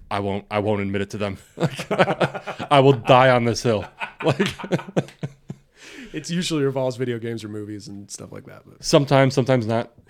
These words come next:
Speaker 1: Where I'm just, but it doesn't matter what it is. I'm just like, I, I can't to this particular person
Speaker 2: You know,
Speaker 1: admit
Speaker 2: we're gonna have, we're gonna have, uh, the owner of Gettle on the, an episode and be like, "Well, let me tell you why." Like, no,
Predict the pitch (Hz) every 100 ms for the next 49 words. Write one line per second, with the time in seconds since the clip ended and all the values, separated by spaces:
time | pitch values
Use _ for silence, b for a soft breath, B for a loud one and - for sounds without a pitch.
0 | B B 127 123 104 - - 131 - 131
1 | 135 143 123 117 120 120 110 110 98 110
2 | 104 107 104 104 104 - 104 101 - _
3 | _ _ - 110 - 120 113 104 104 104
4 | 101 - 98 165 147 165 202 143 147 117
5 | 135 160 139 131 117 110 101 - - 123
6 | 123 113 117 117 113 113 107 107 110 117
7 | 110 - - 104 104 101 107 107 160 170
8 | 220 247 - 208 170 147 131 127 151 98